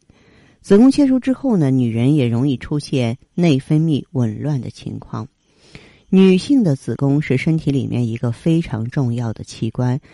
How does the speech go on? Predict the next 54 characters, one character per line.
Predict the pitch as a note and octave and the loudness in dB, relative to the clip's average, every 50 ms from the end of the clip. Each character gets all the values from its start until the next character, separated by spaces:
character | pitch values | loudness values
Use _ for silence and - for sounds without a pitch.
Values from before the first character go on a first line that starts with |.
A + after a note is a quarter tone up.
| - - _ _ _ _ | -20 -20 _ _ _ _
它 | - E3+ E3 E3 | 0 2 2 2
不 | - - F3 D3 | 0 0 -2 -2
仅 | - - A#2 A2 | 0 -2 -4 -4
担 | A#2 - D3+ D3+ E3 E3+ | -2 0 0 0 0 -2
负 | - - D3+ B2+ | -4 -4 -4 -4
着 | A#2+ - A2+ G2+ | -4 -4 -6 -8
生 | G#2+ - - - E3 E3 E3+ | -8 -6 -2 -2 0 0 0
育 | E3+ F3+ E3+ | -2 -4 -6
的 | C3 A#2 G#2+ | -4 -4 -6
责 | - - - - G#2 G#2 A2 A2+ | -8 -10 -10 -10 -10 -10 -10 -12
任， | A#2 - - C#3 A#2+ G#2+ - _ _ _ _ _ _ _ _ _ | -12 -8 -6 -6 -6 -6 -10 _ _ _ _ _ _ _ _ _
而 | - D3+ D#3+ F3+ | 0 2 4 4
且 | G#3 - F3+ | 4 2 0
在 | - - E3 D#3 | 0 0 0 0
女 | D3 B2 | 0 0
性 | A2 - - C#3 B2+ | -2 -2 -4 -4 -4
朋 | - - A#2 A2 A#2 | -4 -6 -6 -6 -4
友 | B2 | -4
的 | B2+ B2+ A#2 | -4 -4 -4
内 | B2+ D3+ C#3+ | -2 -2 -4
分 | B2+ - D3 D3 | -2 -2 -2 0
泌 | D3 C3 | 0 -2
系 | B2 - - D3+ | -4 -4 -8 -8
统 | - - A2+ G#2 G#2+ | -8 -8 -10 -10 -8
中 | - - C3+ C3 C#3+ - - _ _ _ _ _ | -6 -4 -2 -2 -4 -6 -10 _ _ _ _ _
也 | - C#3 D#3 | 2 2 2
起 | E3+ - - - - B2 | 2 -2 -8 -10 -10 -6
着 | - C3 B2+ | -4 -4 -4
协 | C3 - - - - C3 B2 D#3 | -4 -6 -10 -6 -4 -2 -2 -2
调 | - - - - G#2 G#2+ | -6 -8 -12 -10 -10 -8
的 | - A#2+ | -8 -10
作 | A2+ - - C#3 A#2+ A2 A2 | -10 -8 -8 -8 -8 -6 -8
用。 | A2 A#2 A2 - - _ _ _ _ _ _ _ _ _ _ | -8 -8 -8 -8 -10 _ _ _ _ _ _ _ _ _ _
因 | - F3 F3+ | 2 4 4
为 | F#3 F3+ E3 | 4 4 2
作 | - - F3+ E3 | 2 2 2 2
为 | C#3+ C#3 C3+ C#3 D3 - - - | 4 4 2 2 2 0 -4 -14
妇 | - - - F#3+ E3+ C#3+ | -20 -8 -4 -2 -2 0
女 | C3 A2+ G#2+ | -2 -2 -4
的 | - A#2 B2 | -4 -6 -6
子 | - - - - | -6 -8 -12 -8
宫， | - B2 B2 B2 | -4 -4 -4 -2
它 | - C#3+ C#3 | -2 -4 -4
是 | - | -4
分 | A#2+ - - C3+ C3+ | -4 -2 0 0 0
泌 | C#3+ C#3+ C3 A#2+ - - - _ _ _ _ | 0 -2 -2 -4 -6 -8 -12 _ _ _ _
雌 | _ - - - C#3 | _ -20 -4 -2 -2
激 | C3 - D3+ | -2 0 -2
素 | D3+ - - E3 C#3 B2 | -4 -4 -4 -8 -8 -6
的 | - A2+ | -6 -8
主 | - - A2 - - | -8 -8 -12 -10 -8
要 | A#2 A#2+ A#2+ A2+ | -8 -6 -6 -8
器 | - - - - B2 A2+ | -10 -8 -6 -6 -6 -6
官， | - - C3 C3 C3 D#3 | -6 -6 -4 -4 -4 -6